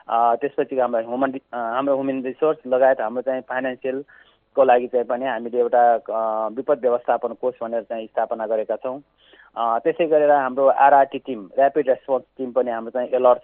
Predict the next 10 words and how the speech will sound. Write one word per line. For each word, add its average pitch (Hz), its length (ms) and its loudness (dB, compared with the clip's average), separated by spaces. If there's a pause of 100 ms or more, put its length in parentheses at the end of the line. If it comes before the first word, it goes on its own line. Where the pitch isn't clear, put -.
(140)
अवस्थामा 117 380 -4
रहेको 110 440 -4
छ। - 100 -10
हामीले, 113 540 -4 (460)
अ, 110 160 -2
विपद 139 280 -4
व्यवस्थापन 135 400 0
समिति 127 420 -6
चाहिँ 127 220 -2
हजुरको 120 460 -4